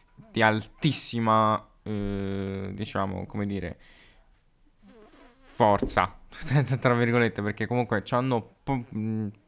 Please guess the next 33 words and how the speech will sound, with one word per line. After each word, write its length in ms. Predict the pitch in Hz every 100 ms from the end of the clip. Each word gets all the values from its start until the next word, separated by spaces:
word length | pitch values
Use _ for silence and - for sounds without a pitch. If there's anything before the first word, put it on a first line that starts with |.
| _ _ _ -
pochi 300 | 139 139 139
partecipanti. 1200 | 131 - 127 120 131 139 123 120 - 143 147 151 - - - _ -
Sì, 160 | 151
trentasei, 1200 | 127 120 120 113 139 107 101 107 107 101 101 98
sì, 240 | 104 - 104
diciamo, 440 | 104 113 107 98
non 480 | - 101 104 104 107 107
sono 240 | 127 123
tantissimi, 920 | 127 127 - 104 104 - 110 110 113 - - - - _ _ _ -
però 220 | 165 123
insomma 380 | 117 127 110 107
comunque 460 | 117 113 104 113
servono 400 | 110 110 107 110
sempre 420 | 110 110 104 107 98
per 520 | 107 104 98 101 104
vedere 640 | 101 107 104 101 98 101
che 200 | 98 110 -
cosa 340 | 92 95 95
può 340 | - - 107
accadere. 500 | 92 - 90 98 - -
Ah, 200 | 104 101
qui 180 | - 156
c'è 140 | -
anche 400 | 92 110 107 -
la 160 | 98 95
cosa 260 | 101 98
de-, 280 | 95 95 98
di 80 | 104
Dark 340 | - - - -
World, 260 | - -
che 80 | -
in 100 | -
realtà 300 | - -